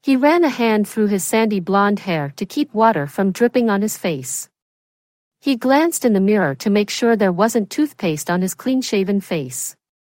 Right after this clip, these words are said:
Colt was the palest he'd ever been after spending three days in the fluorescent light of the hospital instead of outside on the ranch.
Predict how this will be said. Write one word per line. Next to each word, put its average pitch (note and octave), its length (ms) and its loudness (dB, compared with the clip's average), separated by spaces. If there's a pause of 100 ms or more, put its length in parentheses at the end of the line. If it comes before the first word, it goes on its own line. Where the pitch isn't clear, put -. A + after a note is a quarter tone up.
(640)
Colt - 300 2
was B3 180 2
the A3+ 100 0
palest B3+ 540 0
he'd G#3+ 160 -2
ever A#3+ 200 2
been G3+ 240 2
after F#3 280 -2
spending G#3 480 0
three C#4 280 -4
days E3+ 420 0
in G3+ 140 -2
the F#3 60 0
fluorescent G#3 580 0
light G3+ 220 2
of F#3 100 -2
the F3 200 -4
hospital D#3 560 -2
instead D4+ 360 0
of A#3+ 120 2
outside G#3 540 2
on F#3 120 0
the G3 80 0
ranch. D#3 500 -6